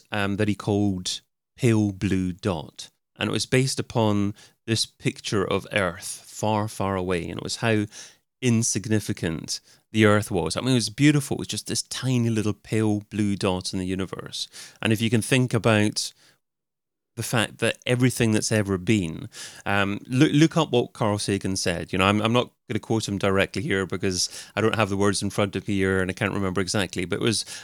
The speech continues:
around the lines of, um, everything that's ever been and ever will be exists or existed on that pale blue dot. And that's, y-,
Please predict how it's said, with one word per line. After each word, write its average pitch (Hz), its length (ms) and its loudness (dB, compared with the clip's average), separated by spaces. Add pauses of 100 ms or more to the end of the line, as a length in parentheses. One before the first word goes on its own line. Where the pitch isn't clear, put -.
around 135 600 6
the 123 80 0
lines 110 480 4
of, 98 400 2 (300)
um, 107 180 2
everything 113 380 2
that's - 280 0
ever 107 260 2
been 98 260 4
and 95 160 0
ever 101 360 -2
will 101 360 2
be 82 420 -6 (320)
exists 101 800 -2 (220)
or 101 160 -2
existed - 720 -2 (300)
on 104 160 0
that 92 240 -2
pale 98 200 0
blue 92 240 -2
dot. 85 520 -2 (420)
And 104 420 2 (200)
that's, - 400 0 (260)
y-, - 420 -16